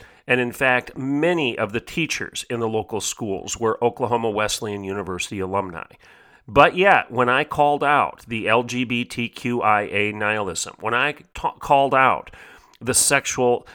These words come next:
amorality that was being taught in the local schools, when I called out the fact that they were promoting and advertising rainbow cabal events,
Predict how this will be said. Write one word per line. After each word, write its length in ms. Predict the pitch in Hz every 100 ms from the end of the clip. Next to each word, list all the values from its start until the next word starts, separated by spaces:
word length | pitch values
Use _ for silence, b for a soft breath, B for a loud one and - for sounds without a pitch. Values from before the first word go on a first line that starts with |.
| B B _
amorality 1400 | 139 151 143 127 - 123 117 117 113 107 101 - - - _ _ -
that 180 | 123 120
was 140 | 117
being 200 | 113 107
taught 380 | - 117 104 -
in 140 | 107
the 80 | 107
local 320 | 98 98 110
schools, 420 | 95 - 117 85 120
when 140 | 127
I 100 | 156
called 340 | 175 - 170
out 200 | 160 151
the 80 | 127
fact 260 | - 123 -
that 140 | 113
they 100 | 123
were 160 | 117 110
promoting 680 | - 113 120 190 165 98 - _ _
and 120 | 131
advertising 920 | 120 139 170 131 - 92 64 - - - B B B B
rainbow 580 | - 123 147 139 120 120
cabal 580 | 120 123 113 113 107 -
events, 640 | 107 107 95 - - -